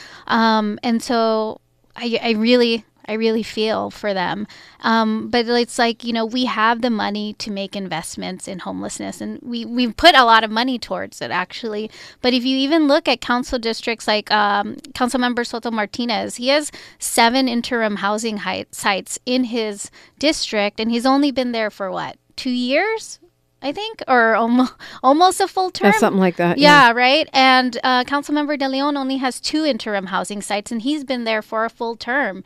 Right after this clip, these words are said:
Speaker 1: And I think, you know, we need to be investing more in that. And he has discretionary funds of one point five million that we could be putting towards those goals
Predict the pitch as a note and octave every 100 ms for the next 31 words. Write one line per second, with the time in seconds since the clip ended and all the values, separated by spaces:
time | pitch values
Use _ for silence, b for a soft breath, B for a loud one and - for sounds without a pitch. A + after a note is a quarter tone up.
0 | B B B B3 B3 A#3+ A#3+ C#4 C4+ C4
1 | B3 A#3 A3 A3+ C4 C#4 B3+ A3+ A#3 A3
2 | G#3 G3 - B3+ A3+ G3+ G#3 B3+ A#3+ F3+
3 | D#3 F3 G3+ G#3 b b - B3+ A#3 A#3+
4 | - A3+ G#3 B3+ B3 A#3+ B3 A#3+ A#3+ G#3+
5 | G3+ A3 A3+ A3+ - G#3 G3+ G#3+ B3+ C4
6 | G#3+ G3 - A#3 G#3+ C4 G#3+ A3+ - A3
7 | A3 - G#3+ G#3 G3+ G3+ G3+ - A3+ A3+
8 | G#3+ - G#3+